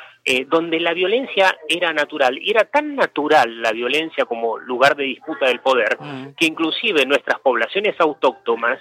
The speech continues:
Speaker 1: no voy a dar nombres ni nada, porque si no se dice así, no se dice asá, nuestras poblaciones autóctonas,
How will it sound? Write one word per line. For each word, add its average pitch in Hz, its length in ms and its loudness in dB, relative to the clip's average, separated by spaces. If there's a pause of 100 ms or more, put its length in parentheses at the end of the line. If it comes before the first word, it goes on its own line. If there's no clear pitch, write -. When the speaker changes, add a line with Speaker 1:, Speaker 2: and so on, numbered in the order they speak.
Speaker 1:
no 156 80 0
voy 202 140 2
a 180 40 4
dar 127 220 6
nombres 156 420 0
ni 127 40 -4
nada, 151 100 0
porque 127 220 -4
si 156 60 -6
no 165 120 0
se 156 120 -2
dice 147 220 0
así, 165 220 -2
no 147 120 0
se 151 120 -6
dice 131 140 -6
asá, 185 280 0 (260)
nuestras 185 500 2
poblaciones 120 600 -2
autóctonas, 123 640 -2